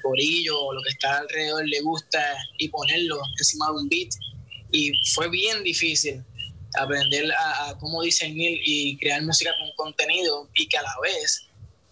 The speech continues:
o sea, gustar a la juventud, porque ese es mi, mi, mi goal como tal, acercarme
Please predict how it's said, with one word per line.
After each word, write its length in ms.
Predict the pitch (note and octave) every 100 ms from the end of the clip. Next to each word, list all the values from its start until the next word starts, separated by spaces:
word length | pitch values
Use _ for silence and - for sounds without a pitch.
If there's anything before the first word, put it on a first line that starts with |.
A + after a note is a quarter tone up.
| _
o 40 | -
sea, 240 | D#3 C#3
gustar 380 | C#3 - - E3+
a 80 | F3+
la 60 | D3+
juventud, 420 | D3 C#3+ C#3 F#3 -
porque 560 | C#3+ C#3 C3+ C3+ B2+ - - -
ese 200 | C3+ D#3
es 60 |
mi, 380 | D#3+ D#3 C#3+ C3+
mi, 280 | C3+ B2 B2
mi 140 | B2+ B2+
goal 240 | D3+ F3+
como 220 | D3+ C#3+
tal, 160 | C#3 F#3
acercarme 480 | - C#3 - D3